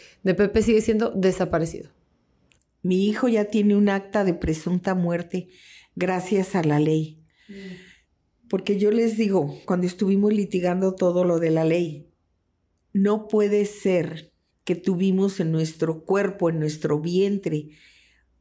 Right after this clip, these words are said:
Speaker 2: a, a nuestros hijos nueve meses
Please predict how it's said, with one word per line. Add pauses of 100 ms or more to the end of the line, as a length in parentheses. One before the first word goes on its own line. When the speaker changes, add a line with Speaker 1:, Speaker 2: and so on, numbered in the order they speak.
(380)
Speaker 2:
a, (960)
a
nuestros
hijos (500)
nueve
meses